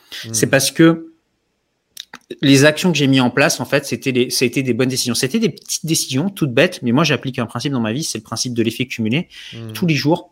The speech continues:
Speaker 2: répéter un petit truc pendant, tous les jours, répéter un petit truc.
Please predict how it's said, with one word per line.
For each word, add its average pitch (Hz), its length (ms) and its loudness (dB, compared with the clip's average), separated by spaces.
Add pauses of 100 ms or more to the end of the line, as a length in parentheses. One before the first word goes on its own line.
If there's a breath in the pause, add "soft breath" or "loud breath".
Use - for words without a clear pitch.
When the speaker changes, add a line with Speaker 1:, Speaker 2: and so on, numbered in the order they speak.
(160)
Speaker 2:
répéter - 400 -4
un 131 60 0
petit - 160 -8
truc 135 200 -10
pendant, 107 580 -4 (400)
tous - 120 -2
les 139 40 2
jours, 139 140 0
répéter 131 240 -2
un 117 40 2
petit - 140 -6
truc. - 160 -10